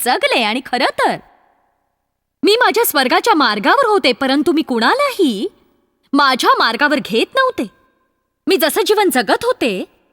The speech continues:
त्यामुळे कदाचित अनेकांना मी स्वर्गाच्या बाहेरच ठेवत होते.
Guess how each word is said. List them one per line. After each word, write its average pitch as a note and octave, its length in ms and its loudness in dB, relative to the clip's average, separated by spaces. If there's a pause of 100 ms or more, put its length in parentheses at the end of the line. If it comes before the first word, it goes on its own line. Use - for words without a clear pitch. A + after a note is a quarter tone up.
(560)
त्यामुळे G#4+ 440 2
कदाचित D#4+ 440 0
अनेकांना B3+ 600 0
मी A4 120 2
स्वर्गाच्या C#4+ 580 0
बाहेरच A3 640 -2
ठेवत A#3 320 -6
होते. A#4+ 300 -4